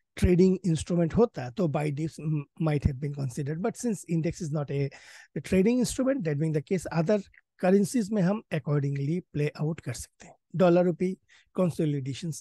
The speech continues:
जारी है। Basically ये ब्रेकआउट के लिए काफी तैयारी कर रहा है, लेकिन इनविजिबल हैंड्स are equally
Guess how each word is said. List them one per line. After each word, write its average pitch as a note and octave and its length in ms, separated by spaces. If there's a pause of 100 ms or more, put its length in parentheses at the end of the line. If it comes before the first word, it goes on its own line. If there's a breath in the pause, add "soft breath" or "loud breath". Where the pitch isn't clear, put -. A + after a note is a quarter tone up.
जारी C#3+ 400
है। F3+ 160
Basically A3 420
ये A3+ 220
ब्रेकआउट E3+ 560
के F3 120
लिए E3 200
काफी D3 300
तैयारी C3 400
कर D3 180
रहा D3+ 140
है, D#3+ 60
लेकिन E3 400 (720 loud breath)
इनविजिबल D#3+ 500
हैंड्स D3+ 240
are D3 140 (200)
equally F3 800